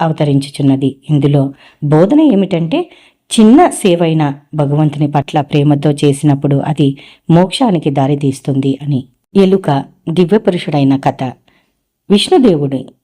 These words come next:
ఆలయంలో దీపం ముందు నూనె తాగుతూ దీపమును కదిలించిన ఎలుక అనుకోకుండా భక్తితో చేసిన సేవగా పరిగణింపబడి తద్వారా దివ్యపురుషుడై స్వర్గానికి చేరుతుంది.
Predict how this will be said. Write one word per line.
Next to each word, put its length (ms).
ఆలయంలో 640
దీపం 380
ముందు 440
నూనె 240
తాగుతూ 600
దీపమును 520
కదిలించిన 600
ఎలుక 280
అనుకోకుండా 840
భక్తితో 480
చేసిన 480
సేవగా 440
పరిగణింపబడి 920
తద్వారా 540
దివ్యపురుషుడై 840
స్వర్గానికి 800
చేరుతుంది. 500